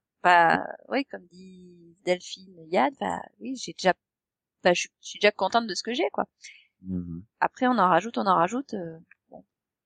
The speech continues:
Speaker 2: Vous avez
Speaker 1: Mais un mois
Speaker 2: été
Speaker 1: gratuit, ce serait, oui, ce serait
Speaker 2: Oui.
Speaker 1: bon.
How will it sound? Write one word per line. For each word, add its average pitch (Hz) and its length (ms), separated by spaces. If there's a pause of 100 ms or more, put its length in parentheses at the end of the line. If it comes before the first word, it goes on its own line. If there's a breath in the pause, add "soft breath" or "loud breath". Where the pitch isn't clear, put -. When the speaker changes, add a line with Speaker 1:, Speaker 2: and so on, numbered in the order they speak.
(280)
Speaker 2:
Vous 80 260
avez 82 280
Speaker 1:
Mais 214 140
un 226 100
mois 254 160
Speaker 2:
été 196 80
Speaker 1:
gratuit, 311 320
ce - 260
serait, 220 340 (160)
oui, 269 220 (460)
ce - 140
serait - 240
Speaker 2:
Oui. 202 100
Speaker 1:
bon. 180 60